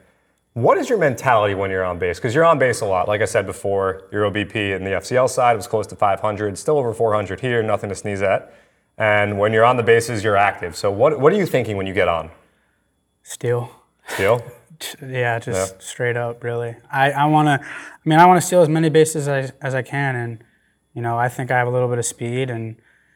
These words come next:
Speaker 2: if, if I get on, my, my goal is to score as quickly as possible and help my team out. Um, and if, if I do that by stealing some bases, then I'm gonna do it by stealing some bases.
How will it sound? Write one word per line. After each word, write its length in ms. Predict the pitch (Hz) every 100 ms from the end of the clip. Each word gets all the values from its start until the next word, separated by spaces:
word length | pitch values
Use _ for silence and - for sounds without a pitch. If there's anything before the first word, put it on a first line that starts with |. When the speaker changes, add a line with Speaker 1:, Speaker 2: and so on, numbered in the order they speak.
| _ -
Speaker 2:
if, 380 | - - - -
if 200 | 123 -
I 80 | 117
get 200 | 117 120
on, 400 | 113 123 131 127
my, 280 | 117 113 110 _
my 180 | 143 120
goal 300 | 110 123 127
is 220 | 120 -
to 180 | - 113 - _ _ _ -
score 500 | - - 135 160 135
as 140 | 113
quickly 480 | - - - 127 135
as 100 | 127
possible 460 | - 131 131 143 127
and 100 | 117
help 160 | 123
my 140 | 123 120
team 260 | - 131
out. 220 | 113 123 - _ _ -
Um, 440 | 120 117 113 110 - _ _ _ _
and 180 | 127 117
if, 320 | 113 - - -
if 220 | 117 -
I 160 | 120 113
do 200 | 113 120
that 200 | 120 113
by 320 | 113 110 107
stealing 480 | 110 - - 123 120
some 180 | 117 117
bases, 440 | 117 117 139 131
then 160 | 123 120
I'm 60 |
gonna 140 | 120 117
do 200 | 117 120
it 100 | 123
by 300 | 117 113 113 _ _ _ _ _ _ _
stealing 340 | - 127 120
some 160 | 113 117
bases. 480 | 123 123 117 107